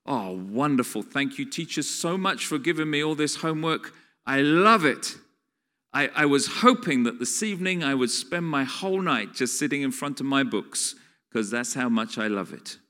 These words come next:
I had nothing better to do in my time, and I was wondering how I was gonna fill the evening. Thank you so much."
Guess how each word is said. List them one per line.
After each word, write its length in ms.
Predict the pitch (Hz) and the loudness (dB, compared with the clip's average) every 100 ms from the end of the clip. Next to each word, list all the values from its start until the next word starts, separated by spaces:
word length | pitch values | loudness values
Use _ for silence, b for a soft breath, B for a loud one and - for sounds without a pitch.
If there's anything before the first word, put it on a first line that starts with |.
| _ | _
I 120 | - 101 | -10 -6
had 140 | 110 | -2
nothing 360 | 110 123 127 120 | 0 0 0 0
better 180 | 139 | -2
to 140 | 143 139 | -4 -4
do 180 | 165 175 | -2 -2
in 80 | |
my 160 | 170 170 | -2 -6
time, 460 | 170 175 175 170 156 | -6 -6 -6 -6 -6
and 160 | 117 | -4
I 80 | 117 | -4
was 200 | 110 104 | -4 -4
wondering 360 | 120 131 127 113 | -4 -2 -2 -4
how 220 | 120 120 | -4 -4
I 80 | 117 | -4
was 120 | 113 | -6
gonna 160 | 110 | -8
fill 400 | 107 - - 175 | -8 -8 -2 -2
the 160 | 160 156 | 0 -2
evening. 520 | 120 113 92 98 82 _ _ _ _ _ _ | 0 -2 -2 -8 -8 _ _ _ _ _ _
Thank 280 | 117 117 120 | -2 -2 0
you 60 | |
so 220 | 113 - 113 | -4 0 0
much." 420 | 92 - - | 0 -6 -14